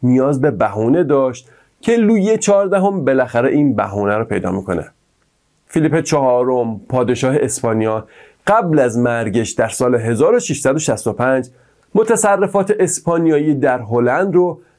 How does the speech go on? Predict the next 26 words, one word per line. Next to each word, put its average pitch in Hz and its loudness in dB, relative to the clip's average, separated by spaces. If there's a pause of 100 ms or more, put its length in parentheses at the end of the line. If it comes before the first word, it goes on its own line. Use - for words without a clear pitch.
(160)
به 202 4
پسرش 143 0 (180)
کارلوس 117 0
دوم 107 0
واگذار 90 -4
می‌کنه. - -10 (640)
این 233 2
کارلوس 196 2
دوم 175 2
هم 185 0
حاصل 147 0
ازدواج 123 0
دوم 131 0
فیلیپ 101 -2
بود، 95 -4 (380)
اما 196 2 (180)
لویی 143 2
بهونه 139 0
میاره 131 0
که 117 -4
طبق 220 0 (160)
رسم 143 0
و 135 2
رسومات 135 0 (220)
این 208 0
تصرفات 131 0